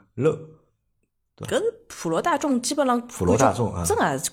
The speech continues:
Speaker 2: 中介搿只工作社会地位就是勿高，
Speaker 1: 嗯，
Speaker 2: 因为
Speaker 1: 社会地位勿高。
Speaker 2: 伊的入行门槛太低了，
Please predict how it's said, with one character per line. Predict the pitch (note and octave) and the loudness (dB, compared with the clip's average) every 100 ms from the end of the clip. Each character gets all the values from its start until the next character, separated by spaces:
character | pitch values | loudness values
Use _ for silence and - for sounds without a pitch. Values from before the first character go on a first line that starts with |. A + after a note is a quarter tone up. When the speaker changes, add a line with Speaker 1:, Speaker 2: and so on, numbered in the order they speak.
| - | -8
Speaker 2:
中 | - G#4 | -2 2
介 | |
搿 | C#4+ F3+ | 2 2
只 | A3+ | 0
工 | C4+ | 0
作 | C4+ A#3+ | 2 2
社 | G#3+ - C#4+ | 0 0 2
会 | C4 | 2
地 | A#3+ | 4
位 | A3+ | 2
就 | A#3+ | 0
是 | B3 | -2
勿 | F3+ | -2
高， | D#3 B2+ G2+ | -4 -6 -6
Speaker 1:
嗯， | F2+ - | -8 -4
Speaker 2:
因 | A2 | 0
为 | - | 4
Speaker 1:
社 | - | 6
会 | A2 | 8
地 | G#2+ | 8
位 | G2+ | 8
勿 | G2+ | 6
高。 | - F#2+ - | 2 0 0
Speaker 2:
伊 | F#3+ | 4
的 | B3+ | 4
入 | F4+ G4+ E4 | 6 4 4
行 | C#4 G#3 B3 | 2 2 4
门 | G3+ | 2
槛 | - F3+ | 0 -2
太 | E3+ | -4
低 | - B3+ | -4 -4
了， | - | -4